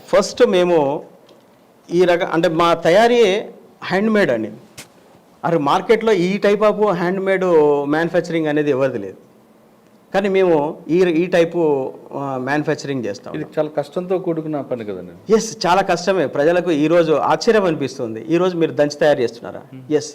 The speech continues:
Speaker 1: దంచే తయారు చేస్తాం. ఒక మనిషి నిమిషానికి అరవై సార్లు దంచుతూ ఉంటారు, కానీ ఈ మనిషి స్థానంలోనే నేను కొత్తగా ఒక మిషన్ తయారు చేశాను.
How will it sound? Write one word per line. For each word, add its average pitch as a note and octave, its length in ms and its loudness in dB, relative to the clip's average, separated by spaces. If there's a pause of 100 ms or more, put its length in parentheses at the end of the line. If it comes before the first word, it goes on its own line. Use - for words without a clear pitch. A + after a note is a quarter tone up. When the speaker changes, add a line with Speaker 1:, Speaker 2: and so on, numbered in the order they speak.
Speaker 1:
దంచే C3 400 -8
తయారు A2+ 240 -6
చేస్తాం. - 260 -16
ఒక C3+ 160 -6
మనిషి C#3+ 480 -4
నిమిషానికి C#3 600 -6
అరవై B2 300 -6
సార్లు B2+ 360 -8 (300)
దంచుతూ B2+ 380 -8
ఉంటారు, - 300 -18 (640)
కానీ F#3 320 2
ఈ F3 240 0
మనిషి E3+ 420 2
స్థానంలోనే D#3+ 840 0
నేను D3 280 0
కొత్తగా F#3+ 520 0
ఒక D3 220 -2
మిషన్ C#3 400 -4
తయారు G2+ 220 -6
చేశాను. - 320 -16